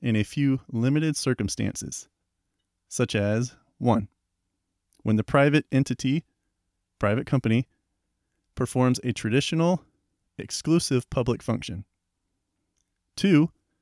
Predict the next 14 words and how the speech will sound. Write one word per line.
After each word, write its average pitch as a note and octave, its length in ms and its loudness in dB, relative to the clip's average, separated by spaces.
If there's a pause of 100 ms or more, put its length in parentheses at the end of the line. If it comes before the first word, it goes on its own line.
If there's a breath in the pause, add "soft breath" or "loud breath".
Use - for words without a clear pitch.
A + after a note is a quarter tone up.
(800)
when A#2 140 0
the A2 100 2
government C3 540 2 (280)
compels D#3 560 0
the C3+ 100 -4
private A2+ 420 0
entity A#2+ 500 -2 (300)
to A#2 100 -6
take A#2+ 220 0
a A2+ 40 -2
particular A#2 560 -4
action. A#2 460 -2 (1040)
Or G#2+ 80 -2
three, D#3+ 480 0